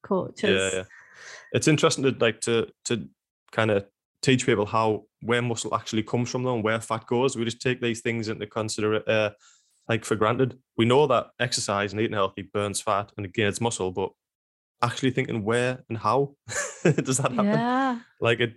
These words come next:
Speaker 2: it almost makes you appreciate it more 'cause it's a bit of a miracle, isn't it?
Speaker 1: It's amazing. The human body is an amazing, amazing thing. And, like, the more you learn about it, the more am-, amazed you become by it, because it's, and everything is linked. Like,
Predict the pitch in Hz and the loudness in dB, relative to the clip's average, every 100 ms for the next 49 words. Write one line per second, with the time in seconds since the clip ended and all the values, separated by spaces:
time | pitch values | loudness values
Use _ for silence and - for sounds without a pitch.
0 | - 113 113 117 139 131 117 120 120 120 | -8 -4 0 4 4 2 0 -2 -2 0
1 | 113 - 123 120 117 101 104 127 143 101 | -2 0 -2 0 -2 -2 0 0 -2 -10
2 | - 101 113 101 98 123 110 113 120 - | -12 -4 -2 0 0 -2 -6 -6 -6 -10
3 | _ _ _ _ _ - 240 302 294 370 | _ _ _ _ _ -4 0 2 4 4
4 | 214 190 220 349 294 247 247 196 180 180 | 4 2 2 4 4 2 2 0 -2 -4
5 | 170 180 190 185 185 180 - _ 185 180 | -6 -2 -2 -2 -4 -6 -8 _ 0 2
6 | 180 175 170 170 165 - - - 190 185 | 2 0 -4 -8 -6 -6 -8 -8 -4 -2
7 | 185 196 190 233 269 196 185 175 160 160 | -2 0 2 4 4 4 2 2 0 -2
8 | 180 170 170 175 175 180 190 _ 196 196 | -6 -4 -2 -2 -4 -6 -6 _ 4 6
9 | 202 214 208 208 190 190 190 214 240 254 | 6 4 2 0 -2 -2 0 2 4 4
10 | 214 160 165 165 - 190 190 190 185 - | 4 2 0 -4 -8 -8 -6 -4 -4 -6
11 | - - - - - 233 240 247 262 269 | -20 -20 -20 -16 -2 2 4 4 4 2
12 | 233 190 226 208 - - 208 190 | 2 2 0 -4 -10 -2 0 0